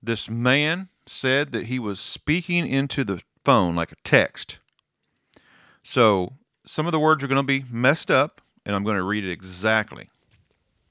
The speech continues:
This come from a well-known man in Independence, Kansas.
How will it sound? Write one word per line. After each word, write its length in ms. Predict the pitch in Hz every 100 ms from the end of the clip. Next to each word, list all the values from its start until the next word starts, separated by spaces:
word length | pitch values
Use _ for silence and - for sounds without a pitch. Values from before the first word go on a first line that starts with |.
| _ _ _ _ -
This 160 | 120
come 160 | - 127
from 140 | 113 85
a 60 |
well-known 480 | 80 117 120 113 104
man 200 | 104 98
in 60 | 85
Independence, 400 | 85 85 92 78
Kansas. 400 | - 85 71